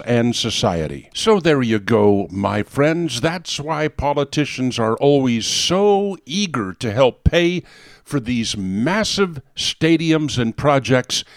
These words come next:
that are used to divert public attention away from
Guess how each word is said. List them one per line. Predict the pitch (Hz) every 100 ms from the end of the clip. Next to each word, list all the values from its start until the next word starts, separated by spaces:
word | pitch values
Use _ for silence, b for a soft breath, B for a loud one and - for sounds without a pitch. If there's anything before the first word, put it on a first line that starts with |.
| b b
that | 117 120
are | 110
used | 107 143 165 156 135 - - _ _ _
to | - 165
divert | 156 117 120 214 226 - -
public | 123 131 147
attention | 156 - 110 - 110 107
away | 101 92 139
from | 170 - 123 120